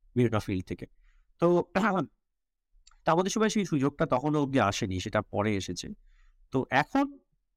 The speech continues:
ইনফ্যাক্ট দেখা যায় যে আমাদের স্টুডেন্টদের মধ্যে বা আমাদের এখন যারা পিএইচডি করছে, তাদের কিন্তু একটা বড় অংশ একাডেমিয়াতে আসছে না। সেটা একাডেমি, একা-, একাডেমিয়ারই ক্ষতি, সেটা আলা-, আলাদা একটা ডিবেট। তাদের একটা বড় অংশ কিন্তু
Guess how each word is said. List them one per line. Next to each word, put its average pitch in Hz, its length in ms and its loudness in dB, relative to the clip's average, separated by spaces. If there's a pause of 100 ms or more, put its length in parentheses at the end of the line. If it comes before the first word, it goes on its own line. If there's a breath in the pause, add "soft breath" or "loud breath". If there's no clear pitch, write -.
(160)
ইনফ্যাক্ট 180 340 -2
দেখা 143 220 0
যায় 190 200 2
যে 190 140 -2
আমাদের 202 400 0
স্টুডেন্টদের 170 520 0
মধ্যে 127 460 -2
বা 101 120 -4
আমাদের 113 340 -2
এখন 120 220 -2
যারা 160 180 4
পিএইচডি 123 340 0
করছে, 95 340 -8 (400)
তাদের 156 260 2
কিন্তু 220 280 0
একটা 202 200 0
বড় 139 280 2
অংশ 147 340 -2 (100)
একাডেমিয়াতে 123 680 0 (100)
আসছে 110 400 -2
না। 85 220 -4 (640)
সেটা 143 320 2
একাডেমি, 127 460 0
একা-, - 280 -2
একাডেমিয়ারই 143 540 0
ক্ষতি, 131 380 -4
সেটা 110 300 2
আলা-, 104 200 0
আলাদা 113 260 0
একটা - 200 -8
ডিবেট। - 320 -10 (600)
তাদের 139 260 4
একটা 170 220 0
বড় 131 220 2
অংশ 143 300 0
কিন্তু 131 400 -6